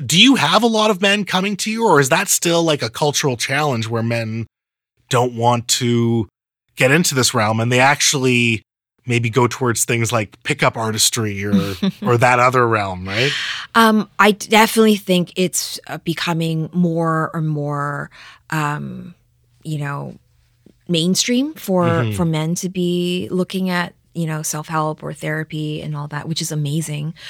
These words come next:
Speaker 2: Um, I still get, you know, a lot more women inquiries, which is why I created boot camps for women first.
Speaker 1: Mm-hmm.
Speaker 2: Um, it was
Speaker 1: Do you have a
Speaker 2: really
Speaker 1: boot camp for men?
Speaker 2: I don't. It, and it was just a business decision of, of, you know, the,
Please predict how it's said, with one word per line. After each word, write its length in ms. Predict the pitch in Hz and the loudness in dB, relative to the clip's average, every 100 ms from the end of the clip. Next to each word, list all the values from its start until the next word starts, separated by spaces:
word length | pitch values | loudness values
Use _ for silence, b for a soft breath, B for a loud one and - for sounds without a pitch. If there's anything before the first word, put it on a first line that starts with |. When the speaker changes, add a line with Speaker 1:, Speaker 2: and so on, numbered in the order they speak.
| B B B | B B B
Speaker 2:
Um, 400 | 175 165 160 156 - | 0 2 0 0 4
I 80 | |
still 300 | 190 - 190 | 4 6 4
get, 260 | 175 160 - 156 | 6 2 2 -4
you 80 | |
know, 180 | 147 147 - | -2 -4 -2
a 40 | |
lot 300 | 160 156 139 | -2 0 -2
more 220 | 156 151 | -2 -4
women 440 | 151 147 151 165 185 | -2 -2 -2 -2 -2
inquiries, 720 | 180 170 175 180 190 208 214 165 | -2 -2 -2 -2 -2 -2 -4 -2
which 160 | 160 | -2
is 140 | 156 143 | -2 -4
why 340 | 135 131 131 | -4 -4 -6
I 120 | - | -8
created 400 | 143 160 139 139 | -8 -4 -4 -4
boot 140 | 147 139 | -6 -8
camps 260 | 147 143 | -8 -8
for 120 | - 160 | -6 -4
women 280 | 156 147 | -2 -2
first. 500 | 143 160 190 262 - | -2 0 0 0 -6
Speaker 1:
Mm-hmm. 420 | 127 107 123 107 165 | -6 -2 -2 -2 -2
Speaker 2:
Um, 540 | 160 147 139 139 139 - | -2 -2 -4 -6 -10 0
it 60 | 185 | 4
was 140 | 180 | 6
Speaker 1:
Do 60 | 165 | 6
you 60 | |
have 80 | 151 | 6
a 40 | |
Speaker 2:
really 80 | 170 | 4
Speaker 1:
boot 160 | 185 185 | 4 0
camp 180 | 196 185 | -6 -6
for 80 | |
men? 260 | 196 220 240 _ B B B B - | -4 -4 -6 _ B B B B 2
Speaker 2:
I 120 | 202 | 4
don't. 520 | 202 202 180 151 - - | 6 6 6 2 -4 0
It, 160 | 190 - | 0 4
and 140 | 233 | 6
it 80 | 262 | 8
was 120 | 277 | 6
just 200 | - 269 | 6 2
a 40 | 233 | 4
business 380 | 196 190 190 - | 4 4 0 -2
decision 460 | 156 170 156 156 | -2 0 0 0
of, 200 | 151 147 - | -2 -4 -6
of, 440 | 160 160 147 - - - | -2 -2 -4 -12 -16 -10
you 120 | 151 | -6
know, 200 | 147 147 | -4 -6
the, 500 | 151 151 147 143 123 | -8 -4 -4 -4 -8